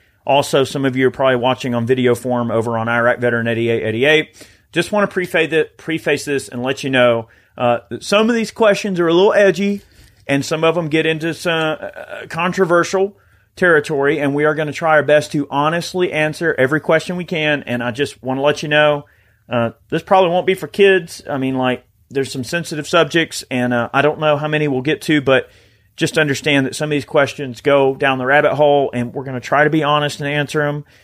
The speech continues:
uh, because I, that's what I, I, I swore I would do. Uh, but just keep in mind that th-, this one, we're, we're gonna dive into some interesting territory. So, um,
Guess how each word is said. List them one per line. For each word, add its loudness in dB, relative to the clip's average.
uh, -4
because 0
I, 4
that's -10
what 2
I, 4
I, -4
I -4
swore 2
I 6
would 0
do. 2
Uh, -2
but 2
just -2
keep -4
in 2
mind 0
that 0
th-, -4
this 0
one, -2
we're, -6
we're -6
gonna 0
dive 4
into -4
some -4
interesting -4
territory. 2
So, -2
um, -2